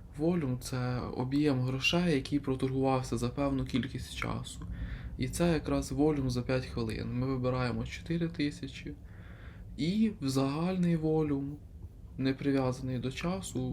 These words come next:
в загальному проторгований від шести тисяч.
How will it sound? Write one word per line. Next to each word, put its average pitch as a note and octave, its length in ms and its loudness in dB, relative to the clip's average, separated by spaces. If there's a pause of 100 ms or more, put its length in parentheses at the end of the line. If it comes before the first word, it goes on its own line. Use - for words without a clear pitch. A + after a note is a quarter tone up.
в C3+ 40 -4
загальному C3 500 0
проторгований C#3+ 760 0
від E3 200 0
шести C3+ 380 0
тисяч. - 520 -4